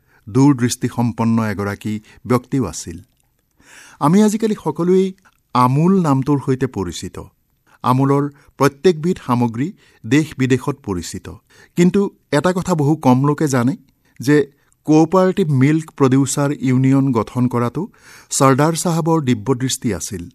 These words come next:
খেৰা জিলা, তেতিয়া কেৰা জিলা বুলি জনা গৈছিল। ঊনৈছশ বিৰাল্লিছ চনতে তেওঁ ইয়াত সমবায় গঠন কৰা কথাটোত গুৰুত্ব দিলে আৰু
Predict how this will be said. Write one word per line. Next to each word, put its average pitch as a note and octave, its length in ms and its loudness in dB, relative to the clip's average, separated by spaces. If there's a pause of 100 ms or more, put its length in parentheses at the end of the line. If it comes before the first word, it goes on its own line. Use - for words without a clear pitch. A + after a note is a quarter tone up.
(840)
খেৰা D3+ 360 2
জিলা, F2+ 300 -12 (260)
তেতিয়া C#3 340 0 (440)
কেৰা D3+ 360 4
জিলা C3 280 0
বুলি A2+ 220 -2
জনা G2+ 260 -4
গৈছিল। E2 380 -12 (580)
ঊনৈছশ E3+ 320 4
বিৰাল্লিছ C#3 540 2
চনতে C3+ 360 -2
তেওঁ C3 300 2 (180)
ইয়াত B2 320 0
সমবায় A#2+ 540 2
গঠন A#2 360 -2
কৰা A2+ 220 -4
কথাটোত G#2+ 460 -6 (300)
গুৰুত্ব B2 420 0
দিলে C#3 260 -2 (500)
আৰু D3+ 160 2